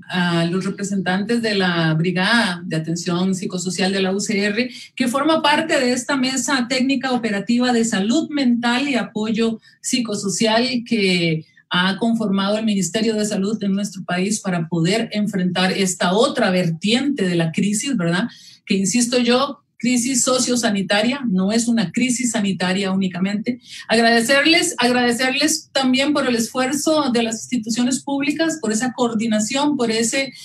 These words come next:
enlazamiento que han logrado hacer para, para llevar adelante este trabajo tan, tan difícil que la vida les ha puesto por delante, ¿verdad? Eh,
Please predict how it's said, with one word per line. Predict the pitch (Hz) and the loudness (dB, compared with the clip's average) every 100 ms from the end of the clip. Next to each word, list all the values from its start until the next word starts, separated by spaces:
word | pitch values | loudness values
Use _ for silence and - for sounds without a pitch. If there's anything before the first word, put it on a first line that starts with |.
| - | -8
enlazamiento | 233 240 240 226 233 226 247 285 285 | 0 4 4 2 0 2 2 2 0
que | 247 | 0
han | 240 | 2
logrado | 247 240 233 233 | 2 4 4 2
hacer | 233 233 220 | 2 0 0
para, | 226 208 175 170 - _ | 0 0 -2 -8 -16 _
para | - 208 | 0 2
llevar | 202 214 214 233 | 2 2 2 2
adelante | 254 247 240 240 240 | 2 2 2 2 2
este | 233 254 | 0 -4
trabajo | 233 220 214 220 233 233 | -2 0 2 2 0 -2
tan, | - 277 330 339 | 0 2 2 2
tan | 277 294 302 | 0 2 2
difícil | 302 311 294 294 269 | 0 0 -2 -2 -2
que | 233 | 0
la | 208 | 0
vida | 190 202 220 | 0 0 0
les | 226 | -2
ha | - | -4
puesto | - 214 226 226 | -4 -4 -2 -4
por | 208 | -2
delante, | 185 185 190 226 | 0 0 0 0
¿verdad? | 240 202 190 240 - - - - | 0 0 0 -4 -8 -20 -20 -8
Eh, | - 214 208 208 196 | 0 2 4 2 0